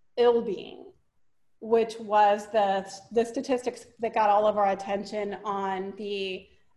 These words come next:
uh, the level of alcohol use disorders, uh,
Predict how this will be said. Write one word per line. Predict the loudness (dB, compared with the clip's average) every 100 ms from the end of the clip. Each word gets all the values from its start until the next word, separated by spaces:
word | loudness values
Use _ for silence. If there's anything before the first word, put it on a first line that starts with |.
| _
uh, | -4 -2 -2 -4 0
the | 0
level | 2 2 4 2 2
of | 0
alcohol | 0 -2 -2 -2 -2
use | -4 -8 -10
disorders, | -12 -8 -6 -4 -4 -4 -6 -12 -20 _
uh, | -8